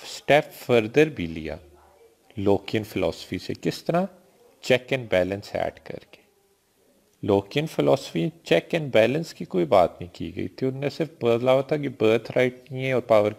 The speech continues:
comes from the people। यूएस constitution में उनने check and balance की भी बात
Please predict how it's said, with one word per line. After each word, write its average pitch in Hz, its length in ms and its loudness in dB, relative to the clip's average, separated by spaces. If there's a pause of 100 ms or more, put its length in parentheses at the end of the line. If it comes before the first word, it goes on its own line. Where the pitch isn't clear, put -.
comes 104 240 -8
from 98 220 -6
the - 140 -10
people। 85 280 -10 (720)
यूएस 143 480 0
constitution 127 920 -4
में 117 400 -8 (580)
उनने 117 340 -4
check - 420 -4
and 117 160 -4
balance 90 400 0
की - 160 -8
भी 76 100 -8
बात - 380 -10